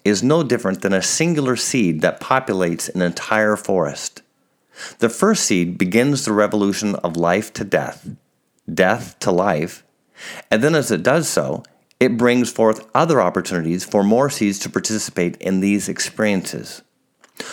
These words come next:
We are not limited to a singular seed any more than you would be required to return or to participate in multiple visits to this earthly world.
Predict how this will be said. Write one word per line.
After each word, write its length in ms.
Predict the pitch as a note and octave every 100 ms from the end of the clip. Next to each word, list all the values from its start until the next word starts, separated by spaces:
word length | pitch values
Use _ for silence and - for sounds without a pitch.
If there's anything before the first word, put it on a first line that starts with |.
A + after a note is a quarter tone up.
| - -
We 120 | E3
are 80 | F#3
not 200 | F#3 -
limited 520 | D3 C3 G2+ F2 F2
to 140 | -
a 60 | G2
singular 560 | - - C#3+ B2 F#2+ F2
seed 480 | - F2+ D2+ D2 - _ - -
any 160 | C3
more 240 | B2 A2+ A2
than 160 | G2+
you 100 | F#2
would 140 | A2 F2
be 80 | F2+
required 580 | E2+ E2+ - G#2 F2+ F2
to 100 | F#2
return 480 | F2+ - C#3 G2
or 120 | E2 F2+
to 100 | -
participate 640 | - A#2 A#2 - E2 E2 - - - -
in 120 | G#2+
multiple 460 | G#2 B2+ C3+ G2 F#2
visits 480 | G2+ G#2 E2+ C#2
to 160 | - G2+
this 320 | F2+ F#2+ - - _ _
earthly 340 | A2+ A2+ - F#2
world. 480 | F2 F#2+ E2+ B1